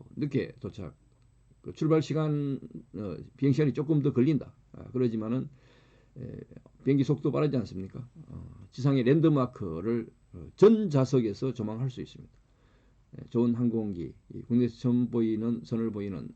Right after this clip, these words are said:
에, 좋은 항공기로 전 좌석에서, 어, 가장 넓은 좌석에 앉아서, 어, 지상을 내려다보면서, 어, 비행을 할 수 있는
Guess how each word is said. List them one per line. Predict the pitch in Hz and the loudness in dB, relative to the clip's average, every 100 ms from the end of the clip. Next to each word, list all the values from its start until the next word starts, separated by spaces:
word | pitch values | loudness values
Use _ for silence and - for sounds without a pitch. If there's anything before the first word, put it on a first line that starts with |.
| - | -12
에, | 80 | -10
좋은 | - 104 101 | -6 -6 -4
항공기로 | 117 120 120 104 90 98 - _ _ - | -4 0 0 0 -4 -6 -8 _ _ 4
전 | 143 143 135 | 4 4 2
좌석에서, | 127 113 120 110 101 117 127 139 _ - _ _ _ - | -2 0 0 0 -2 -6 -6 -10 _ -20 _ _ _ -16
어, | - | 0
가장 | 123 139 | 4 6
넓은 | 143 185 143 113 | 8 8 6 2
좌석에 | 107 101 104 | -2 -4 -6
앉아서, | 104 98 98 110 120 - | -4 -6 -8 -8 -10 -12
어, | 95 - | -16 -14
지상을 | - 127 127 123 | -2 2 4 2
내려다보면서, | 107 104 107 104 104 80 82 - - _ _ _ _ - | 0 -2 -4 -6 -6 -8 -12 -16 -20 _ _ _ _ -20
어, | - | -12
비행을 | - 98 92 | -8 -6 -6
할 | 101 | -10
수 | - | -10
있는 | 78 73 | -10 -10